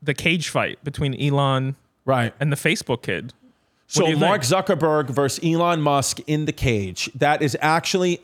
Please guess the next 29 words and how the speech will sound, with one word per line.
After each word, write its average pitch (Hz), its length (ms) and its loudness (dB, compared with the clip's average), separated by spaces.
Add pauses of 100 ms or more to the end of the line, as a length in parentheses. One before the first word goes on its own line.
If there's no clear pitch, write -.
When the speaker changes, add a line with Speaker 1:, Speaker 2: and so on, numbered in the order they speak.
(100)
Speaker 2:
gonna 156 240 2
happen 139 420 2
'cause 127 200 0
Dana 151 280 2
White 143 400 0
from 143 160 -2
U 143 140 2
F 139 100 -2
C, 151 120 -2
you 143 100 2
said, 135 200 -2
is 120 100 -2
actually 139 400 0
Speaker 1:
He 127 60 0
did 196 100 2
an 190 160 2
Speaker 2:
involved. 156 100 4
Speaker 1:
hour 160 160 2
phone 160 240 0
call 139 180 2
with 131 100 0
each 139 200 -2
of 147 60 0
them 135 100 0
and 120 80 -6
said 127 180 -6
that 123 160 -8
they're 131 140 0
serious. 143 600 -2